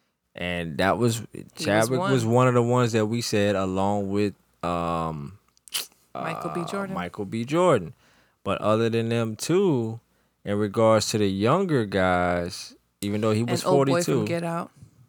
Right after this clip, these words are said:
Speaker 2: The, both of them.
Speaker 1: Well, he, he's just actually doing it now. We had this conversation, like, months ago.
Speaker 2: <laughs> Yeah,
Speaker 1: So
Speaker 2: we
Speaker 1: this is
Speaker 2: did.
Speaker 1: before we started seeing, 'cause, I mean, other than Get Out and the other movie that he did,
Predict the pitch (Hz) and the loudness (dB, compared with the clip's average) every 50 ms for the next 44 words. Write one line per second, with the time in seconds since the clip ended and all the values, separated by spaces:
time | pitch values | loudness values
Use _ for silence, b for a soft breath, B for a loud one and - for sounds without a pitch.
0 | _ _ _ - 170 160 - _ _ - 175 196 202 196 170 170 185 196 190 185 | _ _ _ -6 -6 -6 -6 _ _ -2 0 0 0 -4 -6 -6 -6 -8 -8 -12
1 | - _ _ _ _ - 143 160 190 143 131 120 - 123 123 160 220 302 320 202 | -14 _ _ _ _ 0 4 4 6 6 4 2 2 4 6 6 6 6 4 0
2 | - - - - _ - 123 139 190 240 294 247 170 156 160 139 117 - - - | -4 -10 -20 -12 _ 2 4 6 6 6 4 2 4 6 6 6 6 4 4 6
3 | 123 120 120 113 - - 117 110 104 101 117 117 113 110 104 98 95 82 - 55 | 8 8 8 8 4 2 0 -2 0 2 2 4 4 4 2 2 0 0 -2 -4
4 | 65 87 92 98 110 - 101 98 90 73 57 - - - _ _ _ _ _ _ | -6 -2 2 6 6 8 8 6 4 2 -2 -6 -12 -20 _ _ _ _ _ _
5 | - 127 165 190 170 131 117 135 156 151 - 123 104 95 92 90 - - 101 92 | 0 4 6 8 8 8 6 4 2 2 4 4 4 4 2 0 -2 -2 -2 -2
6 | 90 - 87 85 82 80 82 80 76 71 - _ _ _ _ _ - 87 90 101 | -2 -4 -6 -4 -4 -2 -2 -2 -4 -4 -8 _ _ _ _ _ -8 -4 0 2
7 | 104 104 85 - 87 80 64 71 65 55 - - - 202 220 214 - 233 214 180 | 2 2 0 -2 -4 -6 -6 -8 -8 -10 -10 -8 -6 -6 -4 0 4 4 4 4
8 | 165 165 110 104 117 165 170 180 185 165 156 147 131 - - 160 160 160 156 147 | 4 2 2 4 4 6 6 6 6 8 8 8 6 6 8 8 10 10 10 8
9 | 143 147 143 139 131 - - 139 135 135 127 120 110 - - 127 123 123 120 117 | 6 4 4 2 0 2 4 6 8 8 6 4 2 -2 -2 0 0 0 0 0
10 | 110 104 - 113 104 113 131 139 131 120 127 151 165 170 180 165 147 123 110 113 | -2 -2 0 0 2 4 4 4 2 4 4 4 6 6 6 4 4 2 4 4
11 | 127 131 135 135 135 135 131 131 127 - - - 104 104 107 107 107 104 104 101 | 6 8 8 10 10 10 10 8 6 2 0 -4 -2 0 0 0 0 0 0 0
12 | 101 104 107 113 113 110 110 113 117 113 113 113 110 110 110 110 107 110 107 107 | 2 2 2 2 0 0 0 0 0 0 0 0 2 2 2 2 0 -2 -2 -2
13 | 110 110 110 110 110 104 | 0 0 2 0 0 -2